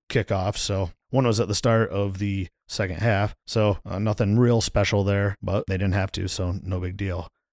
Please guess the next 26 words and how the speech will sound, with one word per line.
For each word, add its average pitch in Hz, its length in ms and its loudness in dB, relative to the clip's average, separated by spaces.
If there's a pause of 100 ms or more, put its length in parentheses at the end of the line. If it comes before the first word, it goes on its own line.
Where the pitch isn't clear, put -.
(300)
And 101 280 -2
how 117 100 2
about 107 320 0
the 107 200 0
other 110 280 2
M 107 200 0
factor 104 440 -2
of 101 80 -2
the 98 100 -2
game, 98 480 -2
D 104 160 -2
P 101 220 -4
J, 101 400 0 (260)
with 104 300 -4
an 101 160 -4 (240)
awesome, 104 560 2 (200)
awesome 104 440 2
sixty-yard 98 640 -2
punt 101 180 -2
return 95 360 -4
for - 120 -4
a 90 60 -4
touchdown. 98 560 -2 (360)
That 107 240 2
was 104 140 -2
exciting. 104 560 0